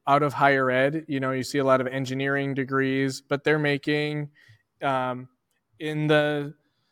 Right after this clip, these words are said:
sixties and sometimes seventies thousand dollars out of college, some of these highest paying jobs. And our students are being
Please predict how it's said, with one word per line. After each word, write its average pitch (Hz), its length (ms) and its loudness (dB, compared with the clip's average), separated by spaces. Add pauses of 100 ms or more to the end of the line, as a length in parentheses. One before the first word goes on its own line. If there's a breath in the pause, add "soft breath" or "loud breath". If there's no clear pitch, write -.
(340)
sixties 165 760 -2
and 143 260 -2
sometimes 143 540 -4
seventies 139 720 -4
thousand 135 440 0
dollars 127 720 2 (220)
out 143 140 6
of 131 140 -4
college, 143 520 2
some 135 240 -4
of 131 120 -8
these 131 400 -6 (680)
highest 143 440 0
paying 135 520 -4 (500 soft breath)
jobs. 151 380 4
And 147 240 -6 (340)
our 165 180 4
students 170 760 -4 (920)
are 170 140 4
being 175 300 0